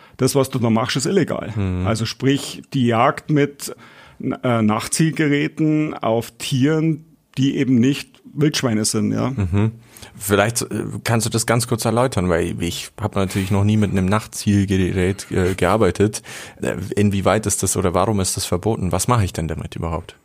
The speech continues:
Speaker 1: Also grundsätzlich mal ist die Nachtjagd verboten.
Speaker 2: Mhm.
Speaker 1: Als Nachtjagd wird definiert, äh, die Zeit nach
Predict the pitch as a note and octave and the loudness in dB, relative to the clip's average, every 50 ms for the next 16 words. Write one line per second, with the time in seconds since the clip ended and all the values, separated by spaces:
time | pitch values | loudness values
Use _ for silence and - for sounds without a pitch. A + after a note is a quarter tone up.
0 | - - C3 A#2+ - - - C3+ D3+ C#3+ - E3+ C#3 - D#3+ C3 C#3+ D3 C3+ C#3 | -6 -2 -2 -2 0 0 2 2 2 4 2 2 0 2 0 2 2 4 4 4
1 | D3 D3+ - C3+ A#2 - - A#2 A2 A#2+ A#2+ D#3 - - - - B2+ C#3 C3+ B2+ | 4 4 2 0 0 0 0 2 2 2 2 0 -2 -4 -6 -2 0 0 0 0
2 | F3+ - - - - - E3 B2+ C#3 D3 E3 F#3 F#3+ - F#3+ G3 G3+ G#3+ G#2+ F#2+ | -2 -4 -6 -8 -4 -4 -4 -2 0 0 -2 -2 -2 -4 -6 -4 -2 -2 -2 -2
3 | G2+ B2 D3 - - - - - B2 B2 - B2+ A#2 A2+ A#2 E3 - - C#3+ D3 | -4 -4 -6 -8 -14 -12 -6 -4 -4 -2 -2 0 0 0 0 -2 -4 -2 0 2
4 | C3+ C3+ C3+ C#3 - - - C#3 C#3+ C#3+ - - C#3+ C#3 - - C3 A#2+ A#2+ B2 | 4 4 2 0 -2 -4 -2 -2 -2 -2 0 0 0 0 0 0 0 2 2 2
5 | C3 D3 D#3+ E3 E3 E3 E3 - - - - - C#3+ C3+ C3 C3 C3 C3 - C3 | 2 2 2 2 0 -2 -4 -8 -14 -12 -6 -2 0 2 2 2 0 0 -2 -4
6 | G#2+ - - C#3 A#2+ A#2 C3 D3+ D#3+ - D#3 B2+ A2 A#2 C3 D3+ E3 E3+ - - | -2 -2 -2 -2 0 0 0 0 0 0 0 0 2 2 2 2 0 0 -2 -4
7 | - - | -10 -12